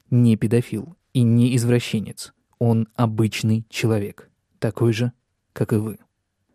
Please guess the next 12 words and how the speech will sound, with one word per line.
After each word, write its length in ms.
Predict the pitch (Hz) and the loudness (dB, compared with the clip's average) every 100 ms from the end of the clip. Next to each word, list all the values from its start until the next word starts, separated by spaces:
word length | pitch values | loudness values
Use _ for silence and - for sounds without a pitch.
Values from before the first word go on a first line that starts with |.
| _ | _
Подумайте 480 | - 117 180 156 123 | 0 4 4 4 2
о 80 | 113 | 2
том, 220 | 131 127 | 2 2
что 180 | - 107 | 0 -6
станет 400 | - 135 127 107 | -2 0 0 0
с 100 | - | -2
Антоном, 520 | 110 104 165 160 120 | -4 0 2 4 4
если 320 | 113 113 - | 2 0 -2
этот 340 | - 131 123 107 | -2 -2 -2 -2
закон 360 | 107 - 139 | -2 0 0
сегодня 460 | 135 117 113 113 120 | 0 0 0 2 0
примут. 560 | 139 127 110 101 - | 2 0 0 -4 -16